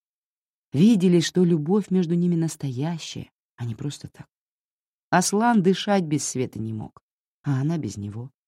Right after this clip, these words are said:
Родственники отговаривали Аслана как могли. Света девушка, безусловно, хорошая, но не его партия.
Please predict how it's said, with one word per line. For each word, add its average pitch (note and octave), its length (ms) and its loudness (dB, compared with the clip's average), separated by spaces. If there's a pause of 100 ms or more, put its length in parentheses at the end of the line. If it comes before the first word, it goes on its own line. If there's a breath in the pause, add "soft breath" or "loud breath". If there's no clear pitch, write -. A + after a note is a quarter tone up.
(1080)
Родственники A3 840 4
отговаривали D3+ 840 4
Аслана C3+ 640 0
как A#2 240 -6
могли. A#2 420 -4 (580)
Света C3+ 440 -2
девушка, C#3 460 0
безусловно, B2 560 -2
хорошая, F#3 580 -4 (380)
но C3+ 240 4
не D3 160 4
его D3+ 440 -2
партия. A2+ 680 -6